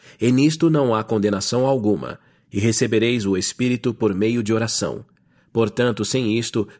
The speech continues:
permanece a condenação. Que meus servos Joseph Smith Júnior e Sidney Rigdon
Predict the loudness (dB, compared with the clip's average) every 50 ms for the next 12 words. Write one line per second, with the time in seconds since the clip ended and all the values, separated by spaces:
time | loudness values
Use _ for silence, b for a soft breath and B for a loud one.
0 | B 0 0 0 2 0 0 0 0 -2 -2 -2 -2 -2 -2 -2 0 0 0 0
1 | -2 -4 -4 -6 -8 -8 -12 -14 _ _ _ _ _ _ _ b b b b b
2 | b b b b b -2 0 2 2 2 2 2 2 2 2 0 -2 -4 -4 -4
3 | -2 0 0 0 0 -2 -2 -2 -4 -2 -2 -4 -4 -6 -4 -2 -2 -2 -2 -4
4 | -6 -10 -12 _ _ -10 -8 -6 -4 -2 -2 0 0 0 0 0 0 0 0 0
5 | 0 -2 -2 -2